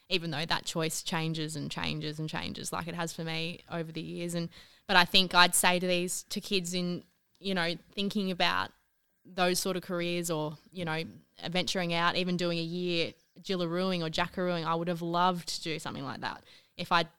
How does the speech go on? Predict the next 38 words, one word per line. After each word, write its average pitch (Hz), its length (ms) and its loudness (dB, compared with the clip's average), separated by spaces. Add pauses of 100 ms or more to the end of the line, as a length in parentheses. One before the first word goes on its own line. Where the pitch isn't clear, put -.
(120)
thought 170 180 0
about 151 240 0
it 156 80 -8
at - 60 -10
the 131 60 -14
time 165 520 0
or 175 140 -4
given, 175 340 -2
been 175 220 8
given 185 260 2
that 170 100 4
opportunity, 170 520 -2
you 165 160 -4
know, 170 220 -8 (320)
even 214 220 8
to - 80 -2
gain 175 300 4
those 170 180 2
sort 175 180 0
of 165 60 -4
skills 160 400 -2
that 175 80 0
I 165 140 0
wish 156 240 -4
I'd 160 280 2
had 165 400 -2
when 175 120 -4
I 160 80 -4
came 160 240 0
up 160 160 -2
here, - 180 -6
you 165 120 -8
know, - 220 -8
just - 300 -6 (200)
the 196 100 2
knowledge 180 480 6
and 170 200 -2
the 156 200 -4